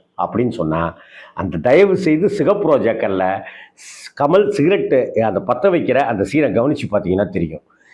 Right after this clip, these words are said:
இ-, இவ்வளவு நுணுக்கமா ஒரு விஷயத்தை எப்படி பாரதி ராஜா பண்ணாரு, கமல் பண்ணாரு, இளையராஜா பண்ணியிருக்கிறாருங்கிறது ஆச்சரியமா இருக்கும். என்ன அப்படின்னு சொன்னா, அந்த சிகரெட் பாக்ஸ் இருக்குல்ல,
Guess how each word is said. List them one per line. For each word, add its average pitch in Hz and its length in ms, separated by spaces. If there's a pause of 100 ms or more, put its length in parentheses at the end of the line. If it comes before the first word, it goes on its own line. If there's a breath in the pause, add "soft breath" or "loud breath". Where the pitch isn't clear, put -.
(360 soft breath)
இ-, 127 200
இவ்வளவு 269 680
நுணுக்கமா 277 580
ஒரு 151 120
விஷயத்தை 139 500
எப்படி 147 360
பாரதி 123 320
ராஜா 107 240
பண்ணாரு, 156 540 (120)
கமல் 113 240
பண்ணாரு, 170 500 (300 loud breath)
இளையராஜா 117 520
பண்ணியிருக்கிறாருங்கிறது 156 840
ஆச்சரியமா 135 400
இருக்கும். 90 360
என்ன 175 480
அப்படின்னு 110 260
சொன்னா, 90 500 (460 loud breath)
அந்த 104 640
சிகரெட் 175 680
பாக்ஸ் 135 400
இருக்குல்ல, 95 360